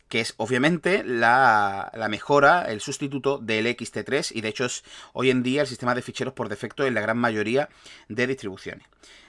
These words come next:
¿vale? Eh, trae obviamente el mencionado journaling que he dicho del X T tres, y ahora os voy a explicar qué es, qué es eso, perdón, del journaling. Es un mecanismo para que un sistema operativo va, eh, pueda trabajar a grandes rasgos, porque esto es algo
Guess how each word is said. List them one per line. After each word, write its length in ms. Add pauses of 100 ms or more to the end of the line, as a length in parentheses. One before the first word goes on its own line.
¿vale? 340 (340)
Eh, 360
trae 240
obviamente 420
el 60
mencionado 460
journaling 360
que 100
he 20
dicho 240
del 160
X 160
T 140
tres, 360
y 140
ahora 320
os 100
voy 140
a 40
explicar 400
qué 100
es, 360
qué 80
es 160
eso, 180
perdón, 340
del 140
journaling. 400 (360)
Es 100
un 80
mecanismo 560 (280)
para 200
que 80
un 60
sistema 260
operativo 580 (140)
va, 440
eh, 180
pueda 180
trabajar 540
a 100
grandes 320
rasgos, 360
porque 200
esto 140
es 80
algo 260